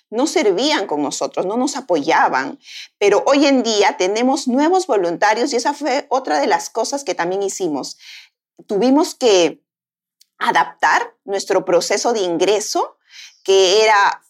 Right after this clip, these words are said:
físico, lo hemos adaptado a un proceso ahora virtual, donde hacemos una entrevista por una videollamada, donde tienen que llenar una ficha a través de internet,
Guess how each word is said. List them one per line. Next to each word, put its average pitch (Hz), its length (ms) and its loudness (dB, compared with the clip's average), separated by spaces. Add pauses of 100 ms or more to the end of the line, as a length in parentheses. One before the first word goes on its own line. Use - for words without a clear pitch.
físico, 240 840 -4
lo 196 120 0
hemos 214 240 -2
adaptado 190 760 0
a 185 180 0
un 214 280 -4
proceso 196 480 -4
ahora 180 440 2
virtual, 165 760 0 (300)
donde 196 760 4 (220)
hacemos 233 440 -2
una 240 140 0
entrevista 214 840 0 (500)
por 180 480 4
una 196 200 0
videollamada, 214 1200 2
donde 180 400 2
tienen 208 380 -2
que 185 140 2
llenar 180 420 2
una 190 240 0
ficha 196 600 -2
a 196 120 -8
través 170 320 2
de 175 60 -2
internet, 233 960 0